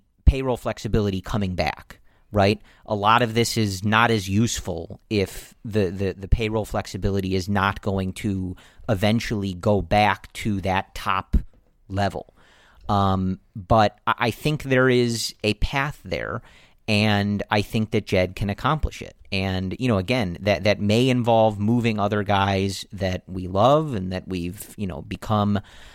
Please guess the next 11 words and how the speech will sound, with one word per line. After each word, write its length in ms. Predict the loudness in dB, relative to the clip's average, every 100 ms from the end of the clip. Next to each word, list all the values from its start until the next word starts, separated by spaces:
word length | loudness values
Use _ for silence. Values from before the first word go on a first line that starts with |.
| -14
uh, 500 | -6 -6 -4 -6 -10 -12 -12
very 420 | 0 2 4 2
attached 480 | 0 0 0 -2 -4
to 300 | -2 -2 -2
and, 180 | -4 -4
and, 260 | -4 -4
and 160 | -4 -4
things 240 | -4 -2
like 160 | -2 0
that. 320 | 2 2 0 -10 -20 -6
But 300 | 0 0 0